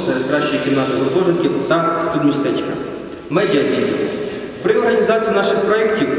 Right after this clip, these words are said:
залишалось відкритим запитання фото та відеозвітів з наших заходів, які ми проводимо. Саме для роботи в цьому напрямку був створений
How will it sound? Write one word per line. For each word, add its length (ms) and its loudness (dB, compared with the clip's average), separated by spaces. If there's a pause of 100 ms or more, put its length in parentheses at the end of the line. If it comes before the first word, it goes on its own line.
(160)
залишалось 460 2
відкритим 360 2
запитання 680 2 (260)
фото 180 2
та 120 2
відеозвітів 720 2 (140)
з 40 -4
наших 260 -2
заходів, 380 0 (100)
які 220 -4
ми 120 -4
проводимо. 420 0 (300)
Саме 240 0
для 160 2
роботи 360 2
в 120 2
цьому 220 2
напрямку 360 2 (280)
був 120 4
створений 480 2